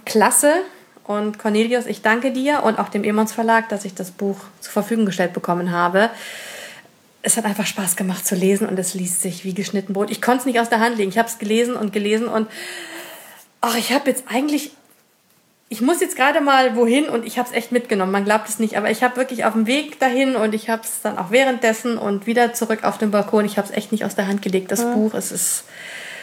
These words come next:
Speaker 1: ich wollte einfach wissen, wie es weitergeht, wie es ausgeht. Und wie auch der erste Band, es ist in sich geschlossen.
Speaker 2: Mhm.
Speaker 1: Aber trotz allem, es ist weiterhin Luft nach oben und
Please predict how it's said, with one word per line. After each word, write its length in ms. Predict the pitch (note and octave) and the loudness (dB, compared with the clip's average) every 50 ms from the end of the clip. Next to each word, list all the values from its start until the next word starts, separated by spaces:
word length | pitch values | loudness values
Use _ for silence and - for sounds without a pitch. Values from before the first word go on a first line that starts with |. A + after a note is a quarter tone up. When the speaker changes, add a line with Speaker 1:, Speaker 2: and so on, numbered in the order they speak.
| - - - - - - - - | -16 -18 -20 -20 -20 -20 -10 -8
Speaker 1:
ich 100 | - - - | -2 0 2
wollte 120 | A3+ G#3+ | 2 2
einfach 200 | G3+ F#3 G#3+ G3+ F#3+ | 2 0 0 0 0
wissen, 180 | G3 - G3+ | -2 -2 -2
wie 40 | F#3+ | -4
es 120 | F#3+ - | -2 -2
weitergeht, 340 | G3 G3 - G#3+ G3+ G3+ G3 G3 | -2 0 0 2 2 2 2 0
wie 60 | F#3+ | -2
es 100 | F#3 - | -2 0
ausgeht. 500 | - F#3+ G3+ G#3 - - F3+ F#3 G3+ G3+ | 2 2 2 2 2 0 0 0 2 2
Und 420 | - F#3+ F#3+ F#3+ F#3+ F#3 F#3 - - - _ _ _ _ _ _ | 2 2 2 2 0 0 -4 -10 -18 -20 _ _ _ _ _ _
wie 140 | - A#3 - | 0 2 2
auch 120 | A3 G#3+ | 2 2
der 120 | - A#3+ A3 | 2 2 2
erste 280 | A3+ B3+ B3+ - - | 4 2 2 0 -4
Band, 360 | A#3 - A#3+ A#3 A#3 A#3+ A#3+ A3 | -2 0 2 2 2 2 0 -2
es 100 | G#3 - | -4 -6
ist 280 | - - G#3 F#3+ - - - - - _ _ | -6 -6 -6 -6 -6 -8 -10 -18 -20 _ _
in 200 | - A3 A3+ B3 | 4 4 6 6
sich 180 | A#3+ A#3 A3+ - | 4 2 0 0
geschlossen. 460 | F#3+ - - G3 F#3+ G3 - - D4+ A4 B4+ - | -4 -2 2 2 2 4 4 4 2 2 2 0
Speaker 2:
Mhm. 240 | F#3 F3 G3 B3+ F4 - - _ _ _ _ _ _ - - - - - - - - - _ _ - | -4 -4 -4 -4 -6 -8 -12 _ _ _ _ _ _ -20 -20 -20 -20 -20 -20 -20 -20 -20 _ _ 2
Speaker 1:
Aber 180 | G3+ G#3+ G#3+ | 4 4 4
trotz 240 | G#3+ - B3 A#3+ A#3+ | 4 2 2 0 2
allem, 280 | - - G3 G3 G3+ G#3 | 2 2 4 4 4 2
es 120 | G3+ G3+ | 0 -2
ist 200 | - G3+ - - | -4 -6 -4 0
weiterhin 360 | G3 F#3+ G#3+ G#3+ A3 G#3+ G#3 G3+ | 2 2 2 2 0 0 0 0
Luft 220 | G3 G3 - - | 0 -2 -4 -6
nach 140 | F#3+ F3+ F3+ | -8 -8 -6
oben 400 | - G3 F#3 F3+ F#3+ G3 G3 G3 | -6 -6 -4 -4 -2 -4 -4 -4
und 420 | - G3 F#3 F3 F3 F3 E3+ E3+ | -4 -6 -4 -4 -4 -4 -6 -6